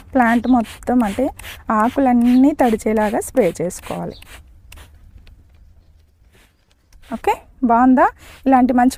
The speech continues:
మంచి టిప్స్ కోసం మీరు జ్యోతి గార్డెన్ ఈలోగే ఈరోజే సబ్స్క్రైబ్ చేసుకోండి. పిండి నల్లిని పారదోలండి, చక్కగా పూల మొక్కలు తీసుకోండి,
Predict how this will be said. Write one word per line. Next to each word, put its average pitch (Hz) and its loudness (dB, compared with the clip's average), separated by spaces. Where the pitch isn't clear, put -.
మంచి 330 0
టిప్స్ - -8
కోసం 285 0
మీరు 370 0
జ్యోతి 247 0
గార్డెన్ 240 0
ఈలోగే 214 -4
ఈరోజే 294 4
సబ్స్క్రైబ్ 262 0
చేసుకోండి. 247 0
పిండి 247 2
నల్లిని 214 -4
పారదోలండి, 262 2
చక్కగా 247 -4
పూల 226 0
మొక్కలు 202 -8
తీసుకోండి, 202 -8